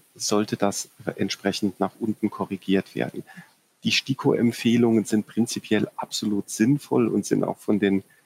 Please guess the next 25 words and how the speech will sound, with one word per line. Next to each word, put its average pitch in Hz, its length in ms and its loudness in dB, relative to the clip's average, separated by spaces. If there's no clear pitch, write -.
wirklich 120 340 2
führenden 117 520 2
Experten 104 580 0
in 98 140 2
Deutschland 104 480 0
zusammengestellt 110 880 2
und 101 100 2
man 98 160 2
ist - 160 -10
prinzipiell 110 880 2
gut 117 240 -8
beraten, 101 520 0
sich - 320 -2
an 107 80 -2
diese 101 220 -2
Empfehlungen 104 640 0
zu 92 220 -10
halten. 101 440 2
Aber 131 480 2
es - 220 0
gilt 135 360 4
jetzt - 420 0
auch - 180 -8
Menschen, 120 800 2
die 113 500 2